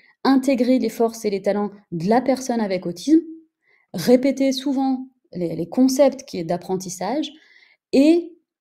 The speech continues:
rendre les concepts de T C C les plus abstraits <laughs> en plus concrets, par exemple,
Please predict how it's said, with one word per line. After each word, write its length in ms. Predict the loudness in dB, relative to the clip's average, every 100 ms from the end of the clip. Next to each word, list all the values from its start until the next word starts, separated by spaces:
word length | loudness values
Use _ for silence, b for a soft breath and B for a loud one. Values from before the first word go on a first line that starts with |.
| -10
rendre 320 | 0 4 4
les 100 | 2
concepts 600 | -2 -2 0 -2 -4 -20 -10
de 80 | -8
T 140 | -6
C 140 | -6 -6
C 220 | -4 -4
les 100 | -4
plus 200 | -8 -4
abstraits 440 | -2 -4 -2 -2 -2
<laughs> 100 | -8
en 140 | -6 -4
plus 220 | -2 0
concrets, 460 | 0 -2 -4 -10 _ _ _ _
par 160 | -14
exemple, 360 | -12 -12 -14 _